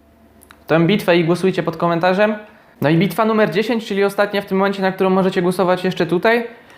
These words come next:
to jest Droga bez powrotu kontra Droga bez powrotu dwa. Wiem, wiadomo oczywiście, że tych części jest aż sześć, ale nie będziemy tych dalszych ruszać, bo tam już jest nie za ciekawie po prostu. Znaczy nie są jakieś złe, że szóstka jest akurat bardzo zła, ale reszta, no, nieistotna.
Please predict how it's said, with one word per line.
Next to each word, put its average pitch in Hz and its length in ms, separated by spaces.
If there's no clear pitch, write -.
to 165 140
jest 185 540
Droga 202 300
bez 208 140
powrotu 214 340
kontra 190 260
Droga 190 220
bez 185 140
powrotu 180 360
dwa. 202 360
Wiem, 185 280
wiadomo 214 280
oczywiście, 208 320
że 196 80
tych 196 140
części 214 280
jest 190 180
aż 185 140
sześć, 214 280
ale 170 200
nie 170 80
będziemy 190 260
tych 180 120
dalszych 185 360
ruszać, 190 280
bo 165 180
tam 170 200
już 170 140
jest - 460
nie 170 180
za 190 100
ciekawie 185 460
po 165 120
prostu. 170 300
Znaczy 196 260
nie 233 100
są 220 120
jakieś 202 260
złe, 180 420
że 170 80
szóstka 170 300
jest 175 140
akurat 170 260
bardzo 156 300
zła, 156 160
ale 156 380
reszta, 160 380
no, 180 120
nieistotna. 170 640